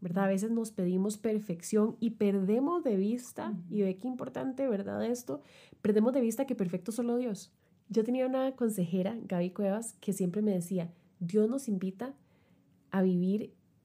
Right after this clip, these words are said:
Speaker 1: con excelencia, a buscar la santidad, mas nunca a ser perfectos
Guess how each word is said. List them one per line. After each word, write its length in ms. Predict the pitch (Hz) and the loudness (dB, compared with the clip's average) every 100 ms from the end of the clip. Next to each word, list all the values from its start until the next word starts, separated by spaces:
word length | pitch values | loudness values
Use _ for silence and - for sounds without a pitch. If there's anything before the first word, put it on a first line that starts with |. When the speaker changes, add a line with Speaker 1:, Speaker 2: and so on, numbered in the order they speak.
| _ | _
Speaker 1:
con 180 | - 208 | 0 2
excelencia, 760 | 196 - 170 170 175 170 - - - _ _ _ | 2 0 0 2 2 0 -4 -16 -20 _ _ _
a 80 | 190 | 2
buscar 600 | 190 185 - 190 226 247 | 2 2 -2 -4 -4 -6
la 280 | 233 196 170 | -4 -2 -2
santidad, 680 | 175 170 170 175 180 175 175 - _ _ _ _ _ | -2 -4 -4 -2 0 0 -4 -12 _ _ _ _ _
mas 260 | 202 202 202 | 2 4 6
nunca 520 | 208 233 240 294 285 _ _ - | 6 4 0 -6 -8 _ _ -8
a 80 | 190 | -4
ser 200 | 190 190 | -2 -2
perfectos 640 | 233 277 277 180 170 | -2 -4 -8 -10 -14